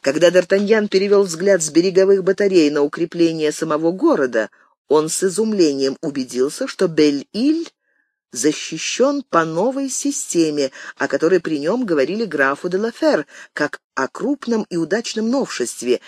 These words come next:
но применение которой на практике он еще не видел. Укрепления не возвышались над землей,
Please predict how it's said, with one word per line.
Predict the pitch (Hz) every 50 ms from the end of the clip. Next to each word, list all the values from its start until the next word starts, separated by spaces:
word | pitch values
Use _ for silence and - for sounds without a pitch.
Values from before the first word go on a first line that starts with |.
| - - - - -
но | 139 160 160
применение | - 156 165 170 190 240 320 370 339 285 240 185 156
которой | - 143 - - 131 127 127 123 107 -
на | 120 123 123
практике | - - - 123 113 110 - - - 196 - 247 214
он | 190 202
еще | 208 - - 240
не | 233 226 180
видел. | 131 104 - - 69 67 60 _ _ _ _ _ _ _ _ _ _ _ _ _
Укрепления | - 139 - 156 156 143 - 175 190 196 196 196 190 185 175 - -
не | 143 156 180 185
возвышались | 175 180 170 151 156 170 170 - - 294 311 311 294 302 277 -
над | 233 247 254 220
землей, | 180 156 160 220 214 202 190 170 147 135 127 123 -